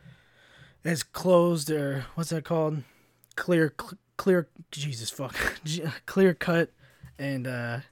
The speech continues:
I guess solved and shut as, uh, people wanted it to be or something. But it's like I said, man, you've let, what is it? That's gotta be, like, two generations, right? Fifty years?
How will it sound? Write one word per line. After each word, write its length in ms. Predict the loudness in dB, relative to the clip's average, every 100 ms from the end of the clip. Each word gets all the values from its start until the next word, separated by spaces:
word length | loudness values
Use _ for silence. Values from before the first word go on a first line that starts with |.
| _ _ _ _ _ _ -14
I 80 |
guess 200 | -8 -6
solved 500 | -4 -2 -2 -4 -4
and 160 | -6 -4
shut 400 | -4 -2 -2 -6 _ _ _ _ _ _ _
as, 280 | -8 -6 -4
uh, 180 | -4 -4
people 300 | -4 -4 -2
wanted 400 | -2 -2 -2 -4
it 180 | -8 -8
to 140 | -10
be 260 | -6 -6 -6
or 60 |
something. 560 | -6 -6 -6 -6 -10 -10 _ -20 -20 -20 _ -20 _ _ _
But 160 | -2 0
it's 120 | 2
like 160 | 2
I 80 | 2
said, 280 | 2 6 6
man, 380 | 4 0 -2 -6 _ _ _ _ _ _ _ _ _ -20 -6
you've 280 | -4 -2
let, 340 | 2 2 2 -2 -12 -16 -20 -20 _ _ _ _ _ _ _ _ _ _ _ _ _ _ _ _ -2
what 160 | 0
is 120 | 0
it? 120 | 0 0
That's 140 | 2
gotta 160 | 4 4
be, 100 | 2
like, 160 | -2
two 180 | -4 -4
generations, 800 | -2 -2 0 0 0 -2 -4 -4
right? 260 | -4 -4
Fifty 380 | -6 -4 -4 -4
years? 600 | -6 -4 -4 -4 -4 -8